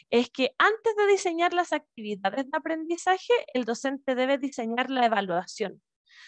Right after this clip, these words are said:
haciéndose la pregunta de cómo yo me voy a dar cuenta de que los objetivos fueron logrados. Entonces, cuando el docente o la docente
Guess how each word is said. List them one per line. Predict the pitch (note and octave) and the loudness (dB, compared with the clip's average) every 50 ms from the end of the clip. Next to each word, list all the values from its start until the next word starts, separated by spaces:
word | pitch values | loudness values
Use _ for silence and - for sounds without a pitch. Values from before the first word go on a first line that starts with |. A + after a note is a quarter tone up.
| - - - | -14 -6 -2
haciéndose | - A3 - - B3+ B3 B3+ B3+ C4+ - - B3+ | -2 -2 -2 0 -2 -2 0 -2 -2 -2 0 2
la | B3 A#3 A#3 | 2 0 0
pregunta | A3 A3 A3 G#3 A3 A3+ A#3 - A#3 A3 | 0 -2 -2 -2 -2 -6 -4 -4 -4 -2
de | G#3 G3 G3 | -2 -4 -6
cómo | _ - D4+ D#4+ E4+ F#4+ | _ -2 0 2 2 2
yo | F#4 D4+ E4 E4 | 2 0 0 0
me | D#4+ D#4 | 0 -2
voy | D4+ D4 D4+ D4+ D4+ | -2 -2 0 0 0
a | D4+ | 0
dar | C4+ C4 B3 B3 - _ _ | 0 -2 -4 -6 -8 _ _
cuenta | G#3+ A3 B3+ C4+ _ - A4 B4 - _ _ _ _ _ _ _ | -10 -10 -10 -8 _ -2 -2 -2 -4 _ _ _ _ _ _ _
de | - G#3 A#3+ A#3+ | -6 0 0 0
que | A#3+ - C#4 | 0 2 2
los | C#4 C#4 C4 - - - - | 2 2 2 0 -6 -8 -6
objetivos | A#3+ A3 - - A#3 G3+ - - C4+ D4+ F4 E4+ | -6 -6 -4 -6 -6 -6 -4 -4 -2 -2 -2 -2
fueron | - - C#4 C4 C4 C4+ C4+ B3+ A3+ | -2 0 2 4 4 2 0 0 -2
logrados. | G#3+ F#3+ F3+ G3 F#3 D#3 - - - - - _ _ _ _ _ _ _ _ _ _ _ _ _ - | -2 -2 -2 -2 -2 -4 -4 -6 -12 -20 -20 _ _ _ _ _ _ _ _ _ _ _ _ _ -8
Entonces, | G3+ G#3 G3+ G3+ B3 C4 C4+ - F4 F4 - - | -8 -6 -2 -2 -2 -2 0 0 0 0 -2 -4
cuando | - B3+ B3 B3 A#3 A3+ | -2 -2 -2 0 0 -2
el | A3+ A3 | -2 -2
docente | G3 G#3 G3+ - - C#4+ C#4+ C4+ A3+ _ - G3+ G#3+ - | -4 -6 -6 -2 -2 -2 -2 -4 -8 _ -6 -4 -2 -2
o | G#3+ G3+ | -2 -2
la | G#3 G#3 G#3+ G#3+ | 0 0 0 0
docente | A3+ A#3 - - A3+ G#3+ G#3 G3 - - F3 | 0 -2 -4 -6 -8 -8 -8 -8 -4 -4 -4